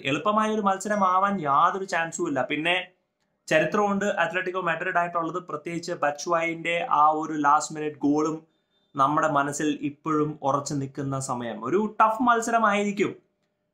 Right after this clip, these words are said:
നമുക്ക് ജയിക്കണമെന്നുണ്ടെങ്കിൽ, അല്ലെങ്കിൽ നമുക്ക് ജയിക്കാനുള്ള സാധ്യത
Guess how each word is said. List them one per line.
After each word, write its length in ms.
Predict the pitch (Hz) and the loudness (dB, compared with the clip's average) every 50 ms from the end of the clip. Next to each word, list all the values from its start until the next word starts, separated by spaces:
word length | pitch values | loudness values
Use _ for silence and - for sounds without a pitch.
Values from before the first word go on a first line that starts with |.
| _ _ _ _ _ _ _ - 147 | _ _ _ _ _ _ _ 0 2
നമുക്ക് 300 | 151 190 254 - 320 277 | 4 6 6 4 4 4
ജയിക്കണമെന്നുണ്ടെങ്കിൽ, 920 | 202 208 196 196 214 214 208 196 190 175 165 151 139 139 135 127 113 113 - | 4 4 4 4 2 2 2 2 0 0 0 0 0 0 0 0 -2 -2 0
അല്ലെങ്കിൽ 260 | - 135 151 165 185 | 0 0 0 0 2
നമുക്ക് 220 | 180 175 180 175 185 | 2 0 0 0 -2
ജയിക്കാനുള്ള 580 | 175 151 160 175 180 - 240 240 226 220 208 | -2 0 0 0 0 0 0 0 2 2 2
സാധ്യത 460 | 202 202 - 170 170 175 185 185 190 | 2 2 4 4 4 4 2 0 0